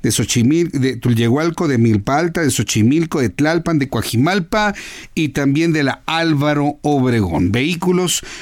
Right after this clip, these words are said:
con tecnología Euro seis que utilizan f-, unos filtros de partículas tan finos que reducen hasta en un noventa y ocho por ciento las emisiones contaminantes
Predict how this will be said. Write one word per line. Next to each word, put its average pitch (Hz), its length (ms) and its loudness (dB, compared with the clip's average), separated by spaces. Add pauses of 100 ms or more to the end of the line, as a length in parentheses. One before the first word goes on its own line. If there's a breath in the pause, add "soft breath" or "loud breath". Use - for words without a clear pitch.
(120)
con 156 160 -2
tecnología 143 560 0
Euro 170 320 0
seis 196 600 0 (240 loud breath)
que - 100 -4
utilizan 160 560 0
f-, - 240 -8
unos 180 320 2
filtros 165 400 0
de 143 80 0
partículas 147 600 -2
tan 190 240 0
finos 180 320 0
que 156 100 -2
reducen 151 400 0
hasta 135 160 -2
en 131 120 2
un 165 100 2
noventa 143 320 0
y 131 80 2
ocho 147 200 0
por 117 200 0
ciento 143 440 0 (360 loud breath)
las 147 400 0
emisiones 139 580 2
contaminantes 147 380 -2